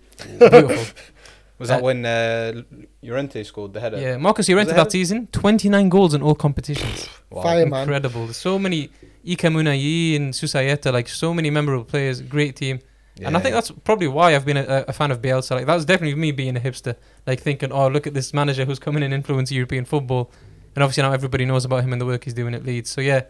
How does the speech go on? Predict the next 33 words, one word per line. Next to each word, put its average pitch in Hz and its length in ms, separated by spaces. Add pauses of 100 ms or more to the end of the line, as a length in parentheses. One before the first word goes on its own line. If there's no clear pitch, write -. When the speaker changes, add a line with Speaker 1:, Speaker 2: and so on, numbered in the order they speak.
(420)
Speaker 2:
that, 131 220
that 127 140
one's 127 160
my 120 160
nomination. 117 480
A - 20
great 131 220
story 120 260
for 127 140
Athletic 135 220
Speaker 1:
Also, 127 360
Speaker 2:
Bilbao. 117 280 (120)
Speaker 1:
honourable 110 300
mention 110 380
to 104 120
the 101 80
fifth - 260
place, - 440 (120)
uh, 95 540
finishing 107 400 (180)
Newcastle 123 460
team 127 360
under 117 180
Pardew. 127 340 (420)
Speaker 2:
Yeah, 123 200
that's 123 160
Speaker 1:
It 127 60
Speaker 2:
true. 127 60
Speaker 1:
soured 190 300
very 202 260
quickly 170 380
after, 104 380 (560)
but 147 340